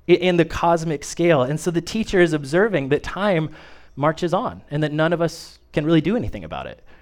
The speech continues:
And then it gets a little bleaker because the second observation that the teacher makes is that we're all gonna die. And it's not like this character,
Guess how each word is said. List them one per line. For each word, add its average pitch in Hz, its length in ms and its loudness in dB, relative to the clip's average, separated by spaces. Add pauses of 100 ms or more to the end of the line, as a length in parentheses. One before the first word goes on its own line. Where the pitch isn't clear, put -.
(220)
And 139 140 -4
then 143 80 2
it 147 40 -2
gets 139 180 -2
a 151 40 0
little 151 180 4
bleaker 156 460 -6 (160)
because 160 320 4
the 170 80 -2
second 165 340 0
observation 151 580 2
that 135 120 -2
the 135 80 -6
teacher 147 300 -6
makes 160 400 0 (720)
is 131 120 -4
that 123 120 2
we're 120 140 2
all 117 100 4
gonna 131 180 -4
die. 185 340 -4 (1120)
And 147 520 6 (120)
it's 160 180 2
not 190 180 10
like 190 360 8 (300)
this 151 240 2
character, 185 600 4